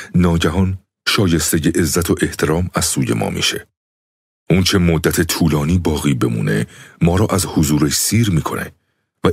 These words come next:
اجازه می‌ده که تحقیرش کنیم. همه چیز تو دنیا به غیبت و حضور بستگی داره. یک حضور قدرتمند، قدرت و توجه رو به سمت شما می‌کشونه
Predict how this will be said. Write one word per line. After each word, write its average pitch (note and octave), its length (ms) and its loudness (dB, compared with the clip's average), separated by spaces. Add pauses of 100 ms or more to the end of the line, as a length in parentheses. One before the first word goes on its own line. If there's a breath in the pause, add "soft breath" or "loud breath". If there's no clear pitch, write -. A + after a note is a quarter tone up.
اجازه G2 380 2
می‌ده D#2 280 2
که - 180 0
تحقیرش - 640 -2
کنیم. - 280 -6 (880)
همه E2+ 180 4
چیز F#2 340 0
تو F#2+ 100 0
دنیا D#2+ 380 2
به D#2+ 160 2
غیبت D2 420 0
و D2 80 2
حضور D2+ 460 -2
بستگی - 520 -4
داره. - 320 -6 (420 loud breath)
یک D#2+ 280 0
حضور F2+ 420 4
قدرتمند، C#2+ 720 0 (260)
قدرت G2+ 440 0
و G#2 60 2
توجه F2+ 460 0
رو F2 120 2
به C#2+ 100 0
سمت - 280 -2
شما D2+ 280 0
می‌کشونه D#2+ 600 -2